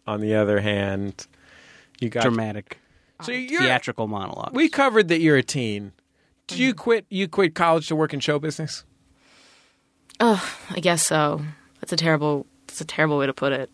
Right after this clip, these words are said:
Speaker 2: Well, I mean, I quit showbiz. I quit showbiz to go to college, so.
Speaker 3: Oh, really?
Speaker 2: I mean, I kinda understand that.
Speaker 1: Jordan
Speaker 2: But in
Speaker 1: actually
Speaker 2: a flip-flop kinda
Speaker 3: Yeah,
Speaker 2: way.
Speaker 3: you went back.
Speaker 1: Until he was eighteen, he worked in his
Speaker 3: <laughs> You were
Speaker 1: parents' acrobatic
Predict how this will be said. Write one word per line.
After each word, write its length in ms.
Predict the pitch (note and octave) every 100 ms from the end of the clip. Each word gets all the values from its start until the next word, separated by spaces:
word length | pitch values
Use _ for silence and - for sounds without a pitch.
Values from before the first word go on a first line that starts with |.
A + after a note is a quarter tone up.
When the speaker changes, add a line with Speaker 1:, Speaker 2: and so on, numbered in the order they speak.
| _ _ _ - - _ _ _ _ -
Speaker 2:
Well, 220 | F3 C#3+
I 60 | C#3+
mean, 160 | C#3 C3+
I 100 | D3+
quit 180 | D3
showbiz. 440 | A#2 F3+ F3 D#3 -
I 140 | E3+ G#3
quit 180 | F3 -
showbiz 340 | G3 E3+ C3
to 60 | B2
go 120 | A#2
to 60 |
college, 460 | G#2+ D3+ A#2+ F#2+ G#2
so. 360 | - G2+ F#2+ G#2+ _
Speaker 3:
Oh, 160 | G#3+ G3+
really? 260 | D#4+ A#4+
Speaker 2:
I 40 | C#3+
mean, 160 | C3
I 160 | B2 C3+
kinda 240 | - B2
understand 560 | A#2+ A2+ - A#2 G#2+ A2
that. 240 | C3 A2+ _
Speaker 1:
Jordan 300 | - D#3 F3
Speaker 2:
But 80 | E3
in 120 | C#3+
Speaker 1:
actually 180 | B2 F3+ C3
Speaker 2:
a 20 | B2
flip-flop 200 | G2+ -
kinda 220 | A2 G2
Speaker 3:
Yeah, 160 | G3 G3
Speaker 2:
way. 60 |
Speaker 3:
you 120 | G#3+
went 160 | G3+ F#3+
back. 220 | F#3 F#3 -
Speaker 1:
Until 360 | D#3+ D3+ F3+ F3
he 60 | D#3+
was 140 | C3+
eighteen, 360 | C3+ B2+ C#3 B2
he 120 | A#2+
worked 340 | A2+ A#2 -
in 220 | - A#2+ A2+
his 280 | G#2+ G#2+ -
Speaker 3:
<laughs> 20 |
You 80 | E4+ F#4
were 120 | G4 - -
Speaker 1:
parents' 420 | B2+ A#2+ A#2 -
acrobatic 960 | A2 C3+ C3+ G#2+ A#2+ G#2+ D3 - -